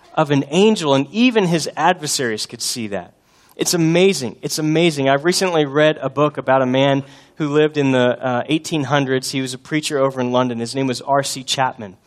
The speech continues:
If you know the name, uh, uh, Spurgeon,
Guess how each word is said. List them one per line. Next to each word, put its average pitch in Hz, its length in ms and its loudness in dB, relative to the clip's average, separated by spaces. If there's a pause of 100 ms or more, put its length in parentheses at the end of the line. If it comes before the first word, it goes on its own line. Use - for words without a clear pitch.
(340)
If 131 140 -4
you 143 80 4
know 170 160 4
the 160 80 2
name, 147 400 2 (340)
uh, 123 340 0 (380)
uh, 113 340 -2 (140)
Spurgeon, 139 720 -2